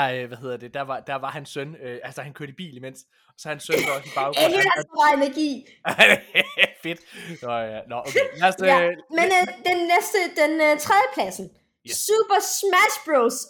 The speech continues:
Speaker 2: Ultimate. Det er jo også, det, det er jo blevet et e-sportspil nu også.
Speaker 1: Ja, det er så.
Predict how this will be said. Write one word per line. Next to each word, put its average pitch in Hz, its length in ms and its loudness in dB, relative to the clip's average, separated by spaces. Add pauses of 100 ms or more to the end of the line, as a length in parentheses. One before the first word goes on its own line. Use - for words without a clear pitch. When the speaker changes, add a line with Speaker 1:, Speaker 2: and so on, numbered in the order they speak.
(200)
Speaker 2:
Ultimate. 208 540 -4 (280)
Det 311 160 -2
er 285 120 2
jo 247 80 2
også, 226 240 0 (160)
det, 285 80 -2 (160)
det - 80 -4
er 320 60 -2
jo 247 220 -4
blevet 233 180 -6
et 277 120 -6
e-sportspil 233 600 -8
nu 220 180 -6
også. 254 240 -8
Speaker 1:
Ja, 285 100 -6 (240)
det 180 80 -12
er 226 60 -12
så. - 160 -14